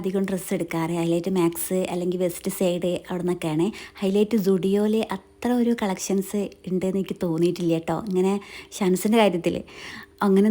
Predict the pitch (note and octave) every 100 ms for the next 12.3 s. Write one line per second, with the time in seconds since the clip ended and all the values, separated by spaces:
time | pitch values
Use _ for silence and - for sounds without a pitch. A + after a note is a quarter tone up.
0 | G#3+ G#3+ A#3+ A#3 A3+ B3 A3+ G3+ G3+ A3
1 | G#3+ F#3+ F#3 F3+ F3 G#3 - - - E3+
2 | E3+ - F3+ E3+ E3+ E3+ F3+ F#3+ F3 E3+
3 | E3+ G3 F#3+ F3+ A3 A3 G3+ F#3 E3 D#3+
4 | D#3+ F#3 G#3 G3+ G#3+ G3+ F3+ G3 F3 E3
5 | E3 E3 A#3 - - _ _ _ _ _
6 | _ _ - - - _ G#3+ G#3 A#3+ B3
7 | G3+ G3 F#3 G#3+ G3 G3 F3 F#3+ F#3 E3+
8 | F#3 G3 G3 G#3 G#3+ B3+ B3 A3+ A3 A3+
9 | A3 F#3+ G3+ G3 F#3 G#3 G3 F#3 F#3 F#3
10 | F#3+ F3 F#3 F#3 - F#3+ F3+ F3 F3 E3+
11 | G3+ G3 F3 F3 E3+ E3+ E3 E3 E3+ D#3+
12 | D#3+ D#3+